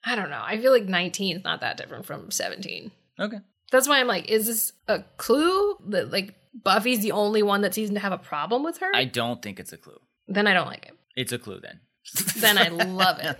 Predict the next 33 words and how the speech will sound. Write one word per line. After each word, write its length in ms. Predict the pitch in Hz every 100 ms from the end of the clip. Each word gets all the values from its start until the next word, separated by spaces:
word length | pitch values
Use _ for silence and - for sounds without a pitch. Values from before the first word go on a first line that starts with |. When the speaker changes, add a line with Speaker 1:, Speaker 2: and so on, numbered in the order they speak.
| _
Speaker 2:
<laughs> 1400 | - - - - _ - _ _ _ _ _ _ _ 233
Speaker 1:
Dawn 300 | 269 320 330
is 140 | 269
listening 400 | 214 190 170 151
to 100 | 151
all 160 | 143 139
this 340 | 143 - -
from 120 | - 165
the 60 |
hallway. 400 | 147 - - - - _
So 100 | -
she 180 | - 233
goes 160 | 226 196
running 320 | 175 202 214
outside. 520 | 208 208 160 156 160 - _ -
Anya's 300 | 185 208 208
in 60 |
the 100 | 214 196
kitchen 340 | 185 175 165
and 120 | 165
goes 180 | 170 175
out 160 | 170 160
to 80 | 170
retrieve 420 | 165 - 160 151
her, 340 | 151 147 147 -
but 260 | 151 135
Harmony's 480 | - 175 202 240 269
minions 460 | 240 269 262 208 175
show 280 | - 165 151
up. 240 | 147 147 - _ -
The 80 |
big 220 | 208 262 247
one, 380 | 202 180 180